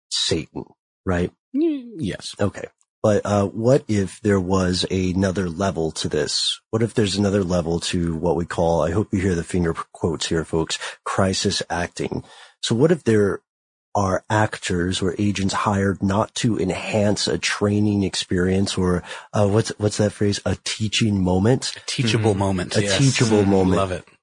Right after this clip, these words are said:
Speaker 1: But what if instead they're hired to deceive entire populations?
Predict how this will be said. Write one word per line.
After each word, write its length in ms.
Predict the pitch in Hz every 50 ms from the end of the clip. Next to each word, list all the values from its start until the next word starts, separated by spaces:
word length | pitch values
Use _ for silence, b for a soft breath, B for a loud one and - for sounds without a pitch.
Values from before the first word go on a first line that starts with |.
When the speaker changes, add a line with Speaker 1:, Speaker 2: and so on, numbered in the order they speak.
| -
Speaker 1:
But 220 | 120 117 107 - 76
what 260 | 95 104 117 127 147
if 140 | 165 - -
instead 480 | 101 95 - - - - 98 98 92
they're 160 | - 92 90
hired 420 | 85 78 87 85 82 82 85 87 82 _ -
to 380 | - - 98 92 92 90 87 b b b _ _ -
deceive 680 | - 98 95 - - - 120 120 139 147 - - - -
entire 720 | - 104 104 98 - - - 95 92 95 98 95 95 92
populations? 1200 | - - - - 95 92 - - 90 85 85 90 85 80 76 - - - - - - - - -